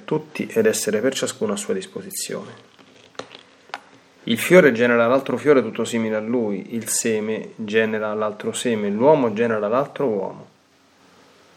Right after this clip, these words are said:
Sicché tutte le cose portano con sé la virtù del loro creatore di generare.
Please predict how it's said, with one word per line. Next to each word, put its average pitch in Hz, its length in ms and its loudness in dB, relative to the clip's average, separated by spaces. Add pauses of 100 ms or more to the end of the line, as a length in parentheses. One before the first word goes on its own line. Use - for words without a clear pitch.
(800)
Sicché - 320 4
tutte - 240 0
le 160 100 8
cose 120 280 6
portano 120 360 0
con 120 160 -2
sé 117 220 -4
la 104 160 -2
virtù 113 760 -8
del 101 200 -6
loro 117 300 0
creatore 104 680 0
di 104 240 -10
generare. 107 920 -2